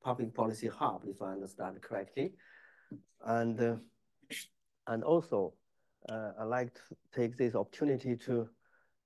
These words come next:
uh, to wish you all the best, uh, for Chinese New Year. And, uh, I'm extremely grateful,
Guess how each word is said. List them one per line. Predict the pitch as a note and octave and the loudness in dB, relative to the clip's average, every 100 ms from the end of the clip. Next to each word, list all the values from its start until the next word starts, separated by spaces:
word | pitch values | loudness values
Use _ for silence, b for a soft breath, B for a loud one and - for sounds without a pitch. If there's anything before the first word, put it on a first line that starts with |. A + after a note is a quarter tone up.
| A#2 | -4
uh, | A2 G#2 G#2 G#2 G2+ - | 0 2 2 0 -4 0
to | |
wish | A2+ G#2+ G#2 A2 B2+ B2 - - _ _ _ | 2 4 4 4 4 2 -8 -20 _ _ _
you | - A#2 G#2+ | 2 4 4
all | A#2+ B2+ B2 A#2 - _ _ _ A#2 | 8 8 8 6 -2 _ _ _ -12
the | |
best, | - B2+ B2 - - | -2 -2 -2 -8 -4
uh, | A#2 G#2+ | -2 -2
for | A2+ G2+ | -6 -8
Chinese | - A#2 A2+ | -2 0 0
New | A2 A2+ A2 | -2 -2 0
Year. | A2 A#2+ F3+ - _ _ _ _ _ - | 2 2 0 -6 _ _ _ _ _ -12
And, | A2 A2 A2 G#2 | -4 -2 -2 0
uh, | A2 G#2+ A2 - _ _ - | 2 2 0 -8 _ _ -2
I'm | A#2 A2+ | 0 0
extremely | G#2+ - D3+ D3+ C#3+ B2+ A#2+ - _ _ _ _ | -4 0 4 6 6 4 2 -6 _ _ _ _
grateful, | B2+ C3 A#2+ - F#2+ | 4 4 4 -4 -6